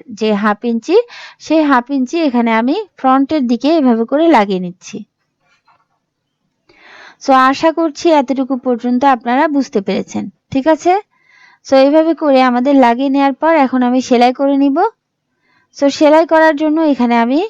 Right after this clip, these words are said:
কাপড়টাকে এভাবে করে ধরে নিচ্ছি এবং যতটুকু আমাদের এক্সেস পার্ট বা এই যে হাফ ইঞ্চি পরিমাণ কাপড় এক্সেস পার্ট ধরে নিয়েছিলাম, এখানে আমাদের ততটুকু পর্যন্ত কাপড়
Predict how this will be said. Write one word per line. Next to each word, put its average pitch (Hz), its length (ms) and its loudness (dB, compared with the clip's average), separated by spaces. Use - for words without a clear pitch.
কাপড়টাকে 247 520 -4
এভাবে 254 260 0
করে 262 220 0
ধরে 233 280 2
নিচ্ছি 269 360 0
এবং 240 200 0
যতটুকু 294 520 0
আমাদের 233 340 2
এক্সেস 254 300 -4
পার্ট 220 400 0
বা 208 220 -2
এই 226 180 -4
যে 262 160 -6
হাফ 220 320 -4
ইঞ্চি 247 260 -6
পরিমাণ 220 300 -2
কাপড় 254 400 -2
এক্সেস 269 360 -2
পার্ট 214 200 0
ধরে 233 180 -2
নিয়েছিলাম, 226 580 -2
এখানে 302 320 0
আমাদের 226 260 0
ততটুকু 302 420 0
পর্যন্ত 226 360 -2
কাপড় 220 300 -2